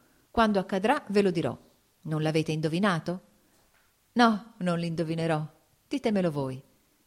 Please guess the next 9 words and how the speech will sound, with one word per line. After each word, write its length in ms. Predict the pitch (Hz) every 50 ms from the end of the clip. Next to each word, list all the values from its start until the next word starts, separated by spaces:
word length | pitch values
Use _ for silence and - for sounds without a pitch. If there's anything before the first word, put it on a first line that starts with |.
| _ _
disse 320 | - 175 196 175 - 180 160
Vasili 400 | - 147 - - 208 185 170 147
Lukic 400 | 156 160 156 - 175 - - 160
sorridendo, 720 | - - 151 139 151 143 147 139 135 135 139 135 127 - _ -
il 160 | 175 175 -
che 180 | - 160 143 -
accadeva 480 | - 165 156 - 147 143 151 147 143 139
di 100 | - 147
rado. 360 | 139 131 127 127 127 131 143